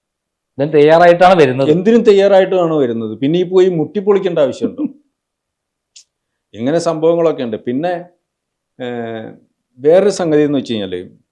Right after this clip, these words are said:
Speaker 2: ഈ ഞാൻ പറഞ്ഞ, നേരത്തെ പറഞ്ഞു വന്ന കാര്യം ഞാൻ പറഞ്ഞു, പുരുഷന്മാരുടെ കാര്യം.
Speaker 1: ഉം.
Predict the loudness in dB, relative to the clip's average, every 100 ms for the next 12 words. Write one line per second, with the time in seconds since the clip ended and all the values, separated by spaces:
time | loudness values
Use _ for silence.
0 | _ _ -8 -4 -4 -6 -12 _ _ _
1 | -6 -2 2 2 0 -2 -2 -4 -4 -4
2 | -6 -6 -8 -10 -12 -18 -20 -20 _ _
3 | _ _ _ _ -10 -8 -8 -6 -6 -4
4 | -6 -6 -10 -16 _ -18 -18